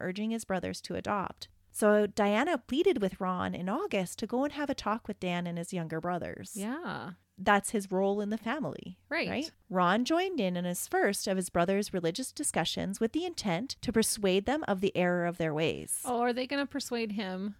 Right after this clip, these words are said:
Speaker 1: Within the space of a few hours, he was converted to Dan's
Speaker 2: <gasps>
Speaker 1: way of thinking.
Speaker 2: Within a few hours?
Speaker 1: Mm-hmm.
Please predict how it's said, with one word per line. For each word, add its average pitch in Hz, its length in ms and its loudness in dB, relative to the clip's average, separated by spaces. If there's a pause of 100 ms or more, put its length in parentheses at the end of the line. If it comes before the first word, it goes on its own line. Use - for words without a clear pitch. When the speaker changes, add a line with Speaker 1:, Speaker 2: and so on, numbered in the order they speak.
Speaker 1:
Within 190 260 2
the 185 80 2
space 190 400 2
of 165 100 -2
a 156 60 -2
few 196 280 0
hours, 220 600 4
he 214 100 2
was 220 220 4
converted 190 600 0
to 240 100 0
Dan's 170 480 -2
Speaker 2:
<gasps> - 20 -4
Speaker 1:
way 170 200 4
of 180 100 0
thinking. - 500 -6
Speaker 2:
Within 381 240 4
a 392 60 4
few 370 320 2
hours? 359 800 4
Speaker 1:
Mm-hmm. 196 260 -2